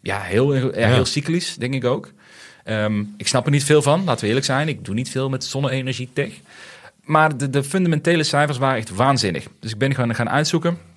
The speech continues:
Speaker 1: En eigenlijk steeds enthousiast geworden over dit aandeel. En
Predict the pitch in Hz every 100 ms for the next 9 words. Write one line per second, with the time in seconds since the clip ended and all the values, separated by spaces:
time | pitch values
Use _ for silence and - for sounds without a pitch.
0 | _ _ _ _ - 113 131 139 135 -
1 | 156 165 135 127 107 127 123 117 110 101
2 | 95 98 - 135 151 175 - - - -
3 | - 107 123 120 -